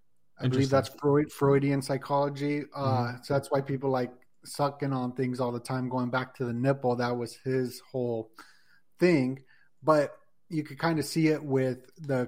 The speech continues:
Speaker 1: clothes. We, from the gods that were all naked, and now the religions today, it's all you gotta cover up. If that's in the Middle East, you gotta
Speaker 2: Mm-hmm.
Speaker 1: cover up.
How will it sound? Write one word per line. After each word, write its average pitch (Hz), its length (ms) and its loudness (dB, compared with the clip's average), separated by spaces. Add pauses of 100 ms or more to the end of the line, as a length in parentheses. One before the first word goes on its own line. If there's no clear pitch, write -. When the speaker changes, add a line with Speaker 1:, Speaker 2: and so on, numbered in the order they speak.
Speaker 1:
clothes. 151 540 4
We, 143 340 -4 (1200)
from 143 280 -2
the 131 80 2
gods 139 480 2
that 131 140 0
were 123 180 0
all 123 180 -2
naked, 127 680 0 (560)
and 127 120 -4
now 131 480 -2
the 131 100 -4
religions 131 640 -2
today, 131 560 0 (200)
it's 123 300 -8
all 123 280 -4
you 120 80 -8
gotta 120 200 -4
cover 123 400 -2
up. 143 240 0
If 117 180 -10
that's 117 420 -10 (100)
in 120 240 -8
the 117 100 -8
Middle 123 400 0
East, 175 320 0
you 139 80 -10
gotta 143 200 0
Speaker 2:
Mm-hmm. 123 120 2
Speaker 1:
cover 135 300 2
up. 147 200 6